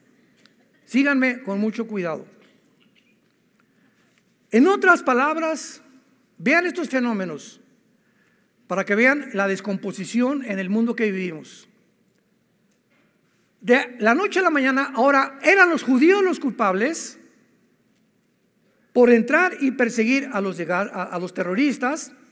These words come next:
Increíble, pero cierto. ¿Qué dice la Biblia? Proverbios capítulo diecisiete. Cuando confundimos a este grado,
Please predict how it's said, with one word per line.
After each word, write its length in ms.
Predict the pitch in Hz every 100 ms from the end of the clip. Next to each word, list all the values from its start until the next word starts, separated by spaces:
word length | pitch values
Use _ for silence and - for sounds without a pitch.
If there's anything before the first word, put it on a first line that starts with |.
| _ _ -
Increíble, 440 | 254 247 262 285
pero 180 | 294 277
cierto. 480 | 269 330 320 277 240 - - _ _ _ _ _ _
¿Qué 140 | - 415
dice 240 | 392 339
la 120 | 294
Biblia? 460 | 233 214 185 185 180 - - _ _ _ _ _ -
Proverbios 540 | 208 208 240 233 226
capítulo 640 | 214 190 233 226 196 196 190 - _ -
diecisiete. 1300 | 151 196 277 269 269 247 208 - 170 160 - _ _ _ _ _ _ _ _ _ _ _ -
Cuando 680 | 262 349 370 339 320 302 - - _ _ _ _ _
confundimos 1160 | - 226 226 214 214 190 302 285 269 247 - - - _ _ _ _ -
a 200 | 170 208
este 340 | 277 - 233
grado, 640 | 170 170 180 165 170 190